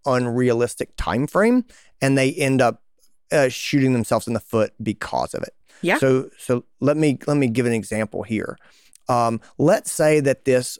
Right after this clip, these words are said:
Speaker 1: uh, employee has not been doing a good job, and they do make a lot of mistakes, and there have, you know, and they do hurt other people's feelings. I have no idea what they do. Let's just say they do those things.
Speaker 2: Right.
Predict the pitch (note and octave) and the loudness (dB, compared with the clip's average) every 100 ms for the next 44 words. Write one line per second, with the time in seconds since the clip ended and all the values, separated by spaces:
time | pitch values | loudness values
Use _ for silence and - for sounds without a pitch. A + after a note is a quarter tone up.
0 | - B2+ A#2+ A#2+ C3 B2 C#3 C#3+ D3 C#3+ | -4 0 2 2 0 2 4 6 6 4
1 | C3+ - A#2 B2+ C3+ C3 C3 C3 F3+ D3+ | 2 -2 -2 0 2 2 2 2 2 0
2 | C#3 C#3+ E3 F3 E3 D3+ D#3 G3 - _ | 0 4 4 4 2 2 2 0 -4 _
3 | _ C3 C3+ B2+ D#3+ C#3+ A#2+ D#3+ G3+ C#3+ | _ 0 2 4 2 2 4 4 4 2
4 | B2 A2 A2 A2+ G#2+ G#2 B2+ A#2 G#2+ - | 0 2 2 2 0 -2 -2 -2 -2 -4
5 | A#2+ G#2 - - - - - - _ C3 | -2 -2 -6 -12 -12 -14 -20 -20 _ 0
6 | C3+ C3+ C3+ C#3 B2+ C#3 B2+ A#2+ D3+ C3 | 2 2 4 2 2 0 -2 -4 0 2
7 | B2+ B2+ B2+ C3+ B2+ C3+ C#3+ D3+ D3 B2+ | 2 2 2 2 2 4 6 6 6 4
8 | D#3 D#3+ D3+ D3+ F3 F3 - F#3 C3+ D3+ | 0 0 0 0 -2 -2 0 2 2 2
9 | D#3+ E3+ D#3+ B2 A2+ A2 B2 C3 C3+ C#3 | 2 4 4 2 -2 -6 0 0 0 -2
10 | B2+ A#2 B2 A2+ - - A3 C4 | 0 0 -2 -4 -8 -6 -2 -2